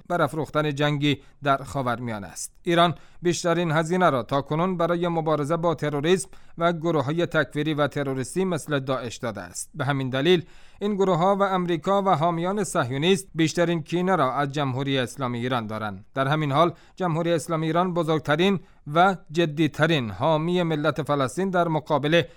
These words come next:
رژیم اشغالگر است. این رژیم دشمنی عمیقی با ایران دارد. رژیم صهیونیستی با وجود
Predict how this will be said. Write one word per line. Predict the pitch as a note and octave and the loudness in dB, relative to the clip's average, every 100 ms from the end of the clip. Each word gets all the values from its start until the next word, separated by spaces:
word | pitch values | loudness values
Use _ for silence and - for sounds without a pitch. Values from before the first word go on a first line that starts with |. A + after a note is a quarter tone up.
| - - _ - - - | -20 -20 _ -20 -18 0
رژیم | D3+ C3+ C3+ C3 C3+ | 0 2 0 -2 -4
اشغالگر | C#3+ - B2+ A#2 A2 | -6 -2 -2 -2 -6
است. | F2+ - - - - | -6 -14 -16 -20 -4
این | F3+ D#3+ | 0 2
رژیم | D3+ C#3+ F#3+ F#3 - - | 2 2 2 2 -6 -2
دشمنی | E3+ D#3 D#3+ D3+ D3+ D#3 | 0 0 0 2 2 -2
عمیقی | - F3 E3+ - C3 | -2 0 -2 -4 -6
با | A#2 | -4
ایران | A#2 A2 A2 | -4 -4 -6
دارد. | G#2+ G#2+ G2 - - | -4 -6 -8 -16 -4
رژیم | D3 E3 E3 | -2 0 0
صهیونیستی | F3 D3 D3+ C#3+ F3+ | 0 0 -2 0 0
با | E3+ E3 | 2 2
وجود | D#3+ D#3+ F3 F3 | 2 0 2 2